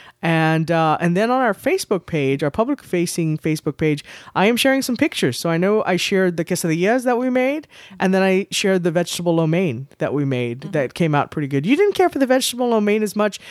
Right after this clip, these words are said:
Speaker 1: It was a little dry, and I think you probably would have liked it more had you added more sauce. And I think you said you already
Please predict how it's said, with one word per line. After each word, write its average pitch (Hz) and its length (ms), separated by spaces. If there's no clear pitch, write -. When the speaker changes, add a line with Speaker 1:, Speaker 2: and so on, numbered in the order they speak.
Speaker 1:
It - 20
was 220 140
a - 20
little 285 140
dry, 190 500
and 202 220
I 180 60
think 220 180
you 226 40
probably 214 220
would 208 140
have 175 60
liked 175 220
it 190 60
more 165 300
had 156 200
you 151 120
added 139 240
more 139 240
sauce. 139 360
And 160 60
I 147 60
think 214 180
you 247 60
said 202 180
you 190 80
already 165 260